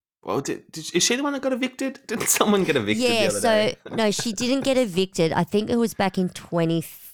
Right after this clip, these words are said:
Speaker 2: thirteen or maybe more recently.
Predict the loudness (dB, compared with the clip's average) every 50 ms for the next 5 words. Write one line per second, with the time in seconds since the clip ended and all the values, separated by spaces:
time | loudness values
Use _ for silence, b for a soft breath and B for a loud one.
0 | -20 -20 _ _ _ _ _ _ _ -4 -2 -2 -2 -4 -6 _ -12 -6 -4 -2
1 | 0 0 0 0 -2 -2 -4 -4 -6 -4 -2 -2 0 -2 -2 -2 -4 -4 -4 -6
2 | -6 -6 -4 -4 -2 -2 -2 -2 -2 -4 -4 -4 -6 -6 -4 -6 -4 -4 -4 -6
3 | -8